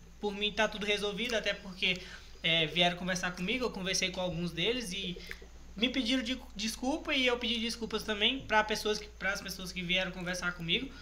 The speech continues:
Então, eu não tenho problema com ninguém, eu gosto de todo mundo que tá ali no meio do futsal, é, de todos os times. É, inclusive vai ter a Copa de Futsal, né, que acho que tá bem perto, o pessoal falou que ia ser em abril, maio, ali por aí, então tá pertinho.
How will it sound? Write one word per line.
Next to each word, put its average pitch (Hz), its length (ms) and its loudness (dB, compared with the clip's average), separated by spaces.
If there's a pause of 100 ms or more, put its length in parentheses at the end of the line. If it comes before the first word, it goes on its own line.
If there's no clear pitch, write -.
(380)
Então, 156 760 -2 (100)
eu 165 80 2
não 175 140 0
tenho 180 240 4
problema 170 400 0
com 175 100 -6
ninguém, 160 460 2
eu 226 140 4
gosto 185 360 4
de 170 80 -2
todo 208 240 2
mundo 196 260 -2
que 180 120 -8
tá 185 140 0
ali 180 140 2
no 180 80 -2
meio 175 240 2
do 165 80 -4
futsal, 180 540 2 (320)
é, 151 160 4
de 156 100 2
todos 180 300 0
os 170 100 2
times. 233 380 4 (440)
É, 156 140 10
inclusive 175 420 4
vai 190 140 4
ter 196 80 2
a 190 80 6
Copa 185 260 0
de 170 80 -2
Futsal, 180 400 6
né, 214 240 4
que 165 200 2
acho 170 180 4
que 185 100 0
tá 196 300 4
bem 208 240 4
perto, 277 360 6
o - 20 -12
pessoal 196 540 2
falou 185 200 0
que 180 140 -2
ia 180 80 4
ser 180 100 4
em 175 140 8
abril, 185 320 2
maio, 196 320 2
ali 180 160 0
por 175 160 -4
aí, 175 80 2
então 175 240 -4
tá 180 120 0
pertinho. 185 460 2